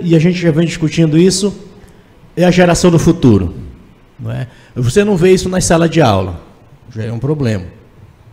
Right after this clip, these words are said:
Você não vê essa preocupação na sala de aula, nas comunidades.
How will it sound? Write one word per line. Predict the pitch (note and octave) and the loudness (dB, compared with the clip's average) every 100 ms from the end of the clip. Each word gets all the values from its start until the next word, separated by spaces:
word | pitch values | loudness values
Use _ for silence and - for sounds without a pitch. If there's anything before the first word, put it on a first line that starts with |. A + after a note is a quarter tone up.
| _ _ _ _ - - - - _ - - | _ _ _ _ -20 -20 -20 -20 _ -20 -12
Você | B2 D#3+ | -6 -2
não | E3 | -2
vê | D3+ | -2
essa | E3+ E3+ | -2 -2
preocupação | E3 D#3+ - C#3+ D#3+ | -2 -4 -4 -2 -2
na | E3+ | -2
sala | D#3 D#3 D#3 | -2 -2 -2
de | C#3 | -2
aula, | A#2 G2+ F#2+ G2 - - - | -2 -2 -6 -10 -16 -20 -12
nas | B2+ B2+ D#3+ F#3+ | -6 -2 0 0
comunidades. | - E3+ D3+ C3 G#2+ F2+ F2+ F2 | -2 -2 0 -2 -4 -8 -12 -20